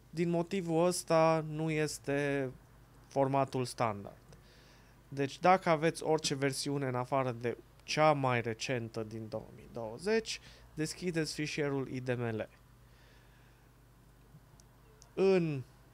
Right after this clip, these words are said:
astea alte două foldere aveți fonturile care vor fi folosite,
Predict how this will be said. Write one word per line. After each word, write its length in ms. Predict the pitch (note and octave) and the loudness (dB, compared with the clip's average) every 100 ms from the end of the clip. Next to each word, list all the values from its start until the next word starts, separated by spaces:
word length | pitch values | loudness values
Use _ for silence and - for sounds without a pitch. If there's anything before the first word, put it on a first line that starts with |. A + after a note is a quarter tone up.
| - - - - - - - - - - - - - - - - - | -20 -20 -20 -20 -20 -20 -20 -20 -20 -20 -20 -20 -20 -20 -20 -20 -8
astea 440 | D3+ D3+ - C3+ | -4 -2 0 2
alte 240 | B2+ B2 B2+ | 2 2 -2
două 260 | B2+ B2 | 0 0
foldere 480 | - A#3 A#3 F#3 F3+ | 0 0 2 4 2
aveți 380 | - E3+ D#3+ - | 2 0 -2 -2
fonturile 880 | - G#3+ F#3 D3 C3 A#2+ A2+ A2+ - - - - | 0 2 2 0 -2 -2 -4 -6 -12 -20 -20 -8
care 240 | C#3 C3 | -2 -2
vor 180 | B2+ B2 | -2 -6
fi 120 | - | -8
folosite, 760 | - B2 A#2 - C#3 - G3 | -8 -4 -4 -6 -8 -2 -2